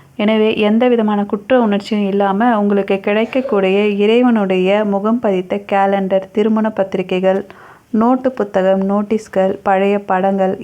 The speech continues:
ஏதாக இருந்தாலும் அதனை கொண்டு போய் ஓடும் நீரில் விட்டுடுங்க. ஓடும் நீர் என்-, என்பது இயற்கையாக ஒரு விஷயத்தை ஆக்கவும்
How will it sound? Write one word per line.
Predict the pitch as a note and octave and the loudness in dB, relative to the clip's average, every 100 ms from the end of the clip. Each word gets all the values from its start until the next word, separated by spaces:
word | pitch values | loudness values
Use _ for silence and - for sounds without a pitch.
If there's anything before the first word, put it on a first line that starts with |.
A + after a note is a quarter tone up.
| F#3 | 0
ஏதாக | G3 A3 A3+ G#3+ F#3 | 2 2 2 0 0
இருந்தாலும் | F#3+ F#3 F3 A3 A#3+ F#3+ G3+ - - _ - | -2 -2 0 0 0 -2 -8 -20 -20 _ 0
அதனை | G#3 G#3 G3+ | 2 0 -2
கொண்டு | G3 G#3 A#3+ - | 0 0 0 0
போய் | A3+ A#3 E3+ G3 G#3+ | 2 2 0 0 2
ஓடும் | B3+ C4+ B3 G#3+ | 4 4 4 2
நீரில் | G#3+ G#3+ F#3+ A3 | 2 0 0 0
விட்டுடுங்க. | F#3 F#3 F#3 F3+ F#3 F3+ - G#3 | -2 -2 0 0 2 0 -2 0
ஓடும் | A#3 C4 C4 A3+ | 2 2 2 2
நீர் | A3 - G3 | 2 0 -2
என்-, | G3 - - | -2 -6 -4
என்பது | F#3+ F#3+ F#3+ A#3 F#3 F#3 - - _ G#3+ | -2 -2 0 0 0 -6 -16 -20 _ 0
இயற்கையாக | A#3+ C4 C#4 B3 G#3 G#3 G3+ | 2 0 0 0 2 2 2
ஒரு | G3 F#3+ | 2 0
விஷயத்தை | F#3+ A3+ A3 G3+ G3+ - G3+ | -2 -2 0 -2 -2 0 0
ஆக்கவும் | G#3 G#3 G3+ | 0 -2 -2